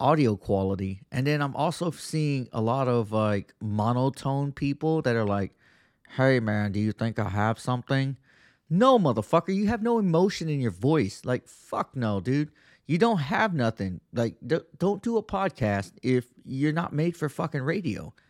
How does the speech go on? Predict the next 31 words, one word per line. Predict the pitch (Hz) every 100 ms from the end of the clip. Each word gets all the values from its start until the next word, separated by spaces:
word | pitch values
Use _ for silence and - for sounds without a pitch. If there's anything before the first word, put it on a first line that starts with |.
| _ _ _ _ -
You | 151
have | 185 - -
to, | 151 -
your | - 143 156
listeners | 180 208 208 185
have | 175
to | -
be | 160
able | 170 147
to |
feel | 110 - 190 170 123
what | 120
the | 98
fuck | - 151 -
you're | 104
saying. | - 139 101 90 - _ _ _ _ _ _ _
And, | 131 120 117 113
um, | 113 107 92 - _ _ _ _ _
I | 156
feel | - 185
like | 175 160
I | 165
have | 147 147
soul | - 147 165 127
in | 104
it, | 95 - _ _ _ _
in, | 127 113 107
in | - 110 107
what | 110
I | 117
say. | 110 - 139 104